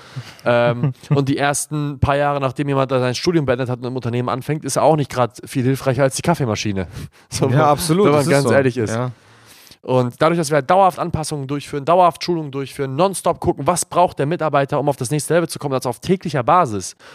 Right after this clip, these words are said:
Speaker 1: und nicht auf halbjähriger oder jährlicher Basis, haben wir halt eben diese Entwicklungen und, äh, können halt eben dafür sorgen, dass die, dass die Bindung der Mitarbeiter extrem stark ist.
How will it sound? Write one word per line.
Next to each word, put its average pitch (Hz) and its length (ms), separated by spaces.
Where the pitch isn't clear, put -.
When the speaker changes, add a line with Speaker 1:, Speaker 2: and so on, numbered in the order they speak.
Speaker 1:
und 151 120
nicht 180 200
auf - 220
halbjähriger 113 640
oder 101 120
jährlicher 117 380
Basis, 98 440
haben 135 140
wir 127 60
halt - 80
eben 123 120
diese 113 160
Entwicklungen 147 540
und, 117 580
äh, 110 260
können 127 200
halt 120 100
eben 117 140
dafür 110 200
sorgen, 110 220
dass 113 140
die, 101 260
dass - 140
die 110 80
Bindung 113 200
der 104 80
Mitarbeiter 95 360
extrem 90 260
stark 87 280
ist. - 180